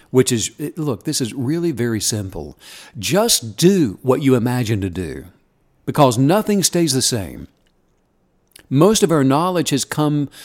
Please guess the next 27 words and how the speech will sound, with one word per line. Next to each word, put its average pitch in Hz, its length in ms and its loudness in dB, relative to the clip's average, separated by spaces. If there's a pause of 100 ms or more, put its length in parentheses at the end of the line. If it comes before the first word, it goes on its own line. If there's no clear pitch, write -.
(260)
most 226 300 0
of 214 60 -2
our 170 120 2
knowledge 139 460 0
has 120 180 -4
come 123 260 0
through 107 220 -2
science, 85 720 -4 (140)
and 120 360 0
it 156 160 -2
has 165 120 -4
been 139 180 0
gained 127 380 0
by 98 180 -2
experimentation 92 1040 -6
and 90 140 -12
by 87 160 -8
observation. 82 800 -12 (460)
Human 202 380 2
beings 135 360 4
have 104 180 -2
worked 165 420 0
and 107 120 2
they've 85 140 -6
studied 190 520 0
and 101 160 2
they've 92 320 -4